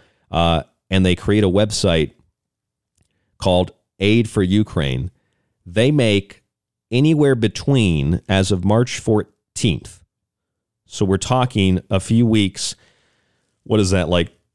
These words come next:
three, four weeks after the so-called invasion of Ukraine, they made forty-eight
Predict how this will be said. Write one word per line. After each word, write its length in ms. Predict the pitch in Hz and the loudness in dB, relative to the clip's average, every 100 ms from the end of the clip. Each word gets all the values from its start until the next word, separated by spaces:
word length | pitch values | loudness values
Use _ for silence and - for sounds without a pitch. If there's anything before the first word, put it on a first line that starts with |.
| _ | _
three, 220 | 110 117 | 0 0
four 280 | 113 123 107 | 0 0 0
weeks 280 | 98 101 - | 2 0 -2
after 400 | 92 104 - 98 | -2 -2 0 -2
the 100 | 87 | -2
so-called 460 | - 98 - 95 92 | 0 -2 0 0 0
invasion 420 | 85 90 90 90 | 0 0 0 -2
of 80 | 80 | -2
Ukraine, 500 | 85 - 87 78 82 | -2 -2 -2 -2 -2
they 180 | 101 | 0
made 440 | 147 131 87 82 82 - | 0 0 0 -2 -6 -12
forty-eight 1000 | - 127 151 175 185 131 107 101 - | -6 0 0 0 0 0 2 0 -2